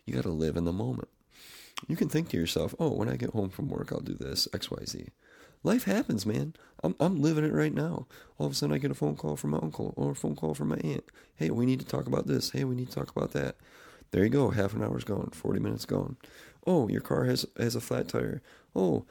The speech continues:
uh, you're out of gas. Oh, uh, your dog, you know, hurt themselves. Oh," uh, it's just stuff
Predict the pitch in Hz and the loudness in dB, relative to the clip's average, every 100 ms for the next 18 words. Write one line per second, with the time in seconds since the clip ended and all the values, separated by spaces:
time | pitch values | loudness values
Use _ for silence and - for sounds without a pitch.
0 | - - - 123 120 123 127 127 117 - | -18 -20 -2 2 4 4 2 2 0 0
1 | - - - 170 170 143 - - - - | -2 -2 0 2 2 -2 -6 -20 -20 -14
2 | - 71 69 127 123 123 69 - _ _ | -2 0 4 6 6 4 2 -2 _ _
3 | - 120 65 - - 135 - 101 90 - | -6 -4 -4 -6 0 2 2 2 0 -2
4 | - - 170 185 165 - - - - - | -2 -2 0 0 -2 -8 -16 -16 -16 -6
5 | 107 113 - - 135 - 254 - - - | 0 0 0 -4 -2 -2 -2 -2 -2 0
6 | 170 170 - | 2 0 -2